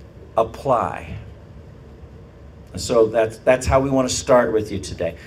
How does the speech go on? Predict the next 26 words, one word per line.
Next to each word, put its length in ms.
So 300
I, 120
I 220
am 140
gonna 220
go 100
ahead 180
and 80
give 140
us 120
a 60
few 160
seconds 360
to 100
talk 220
about 180
this 160
consider 460
question. 420
This 240
is 100
the 100
consider 520
question 640
for 380
today. 500